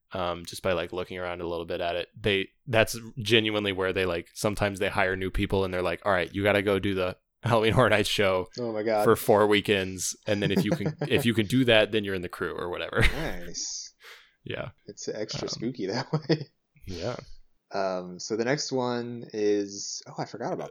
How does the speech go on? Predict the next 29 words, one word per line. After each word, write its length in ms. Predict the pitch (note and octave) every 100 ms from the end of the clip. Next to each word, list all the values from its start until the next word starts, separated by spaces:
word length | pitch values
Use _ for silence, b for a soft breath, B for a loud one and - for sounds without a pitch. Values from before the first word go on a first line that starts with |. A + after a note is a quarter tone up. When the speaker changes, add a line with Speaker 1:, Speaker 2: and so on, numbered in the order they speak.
| -
Speaker 2:
this 180 | - -
one. 80 |
Speaker 1:
Uh, 240 | C2+ C2+ C2+
s-, 160 | - -
Speaker 2:
This 240 | A2 -
Speaker 1:
this 200 | G#2+ G#2
one's 160 | A2+ -
probably 640 | G#2 F#2 F#2 F2 F2+ D#2+
my 180 | D#2+ C2+
favorite. 400 | - C2+ - - _ _
Speaker 2:
Yeah, 400 | A2 G2+ A2 C3
Speaker 1:
Um, 80 | -
Speaker 2:
it's 140 | A#2+ -
got, 140 | B2+
like, 100 | A2+
Speaker 1:
yeah. 300 | - - -
Speaker 2:
C 40 | A#2
Ds 340 | A#2 A#2 G#2+
and 120 | G2
D 140 | F#2 G#2
V 80 |
Ds 280 | G#2+ G#2+ G#2
hanging 360 | - G2+ G2+ G2+
down 400 | F#2+ F#2 F#2+ F#2+
from 240 | - F#2
the 80 | F#2
ceiling. 520 | - G2 F#2+ F#2+ F#2+ _ _ -
Speaker 1:
Yeah. 380 | D#2 A#1+ A1+ -
Speaker 2:
Um, 640 | F2+ F2 E2+ E2+ E2+ E2